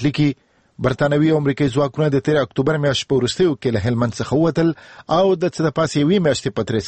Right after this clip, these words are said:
کې زیاتې سیمې د طالبانو لاسو ته ولوېدې. ورځپاڼې ته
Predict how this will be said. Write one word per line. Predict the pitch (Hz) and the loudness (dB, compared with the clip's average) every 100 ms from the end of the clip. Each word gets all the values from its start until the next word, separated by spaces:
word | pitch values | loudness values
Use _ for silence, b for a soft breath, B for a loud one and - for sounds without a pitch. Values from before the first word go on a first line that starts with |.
| - | -2
کې | 104 95 | -2 2
زیاتې | 170 143 123 | 0 -2 -2
سیمې | 165 170 - b b - | 0 0 -2 b b -6
د | 101 | -2
طالبانو | 107 110 120 160 107 | 0 0 2 2 2
لاسو | 104 - 110 | 0 -2 -2
ته | 107 | 0
ولوېدې. | 104 110 107 110 - _ b b b b b | 2 0 0 -2 -6 _ b b b b b
ورځپاڼې | - 104 - 120 | -6 -4 0 0
ته | 110 | 0